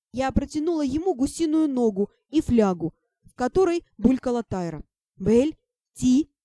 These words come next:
повелитель выглядел встревоженным. «Целый мы, целый! А ты откуда взялся такой красивый?» Мы с Ти вяло отбивались от щупающего нас на предмет повреждений Ордена.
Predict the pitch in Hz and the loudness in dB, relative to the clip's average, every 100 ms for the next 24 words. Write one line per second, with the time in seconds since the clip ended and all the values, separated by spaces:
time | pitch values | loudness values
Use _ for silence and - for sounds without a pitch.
0 | _ - 190 190 196 247 277 214 214 220 | _ -8 -4 -2 -2 -4 -4 -2 -2 -2
1 | 233 262 - 311 254 190 175 170 165 _ | -6 -8 -6 -4 0 -2 -2 -8 -14 _
2 | _ _ _ _ - - 269 190 160 151 | _ _ _ _ 0 6 6 6 -2 -8
3 | - 277 226 165 147 _ _ _ - 254 | -6 2 2 2 -8 _ _ _ -6 -4
4 | 254 330 254 - 294 262 247 294 202 202 | 0 0 0 2 2 2 2 0 0 -2
5 | 247 247 - 285 - 226 165 151 _ _ | 0 0 2 0 -2 -6 -4 -6 _ _
6 | _ _ _ 254 277 269 - - 349 - | _ _ _ 0 2 2 -2 2 2 0
7 | - 196 285 320 - 226 233 233 311 294 | -10 0 2 2 -2 0 0 2 2 2
8 | - - _ 233 226 - 349 - 302 277 | -2 -10 _ -6 -4 -2 -4 -2 -4 -4
9 | 285 247 240 277 302 233 196 226 233 247 | -4 -4 -4 -4 -4 -2 -2 -2 0 -2
10 | - 233 233 220 240 294 285 - 277 208 | 0 0 -2 -2 0 0 0 -2 -2 -2
11 | 185 160 | -4 -4